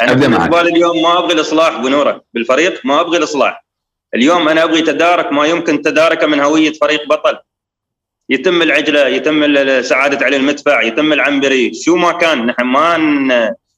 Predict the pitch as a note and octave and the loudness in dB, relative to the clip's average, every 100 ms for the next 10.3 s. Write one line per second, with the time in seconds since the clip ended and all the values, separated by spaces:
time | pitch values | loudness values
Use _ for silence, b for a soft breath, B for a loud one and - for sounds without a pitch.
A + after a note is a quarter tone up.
0 | - C#3 E3 E3 E3+ D#3 D#3+ E3+ D#3 D3+ | -2 0 2 2 0 0 -2 0 0 0
1 | C#3+ D3 D#3+ A#2 - _ _ _ _ _ | 0 0 0 -2 -8 _ _ _ _ _
2 | B2 C3 D#3 D3+ F3 D3 E3 D#3+ E3 D#3 | -2 0 2 2 2 0 -2 -2 0 0
3 | E3+ - E3 D3 C#3 - F#3 E3 C#3 F3+ | 0 0 0 0 -2 -2 -2 0 0 2
4 | F3 D#3+ F3 A#2 - D#3+ C#3+ D#3+ F3 E3+ | 2 2 0 -2 -2 0 0 2 2 0
5 | D#3 D#3 E3 D3+ - - B2+ F3 F3 E3 | 0 -2 0 -2 -4 -8 -4 -2 0 0
6 | E3 D#3 D#3 D3+ E3 E3 E3 D3+ - C#3+ | 2 2 0 0 -2 -2 -2 -4 -2 0
7 | F3+ D#3 A#2 _ - _ _ - C#3+ D#3+ | 0 0 -6 _ -20 _ _ -4 0 0
8 | E3 E3 E3 - D3 E3+ C#3+ C#3 D#3+ E3 | 0 0 0 0 0 0 0 -4 -4 -2
9 | D#3 D#3 E3+ D#3 C3 E3+ F3+ D3 E3 F3 | 0 0 0 0 0 0 0 0 -2 -2
10 | F#3+ C#3 A#2 | -2 -2 -6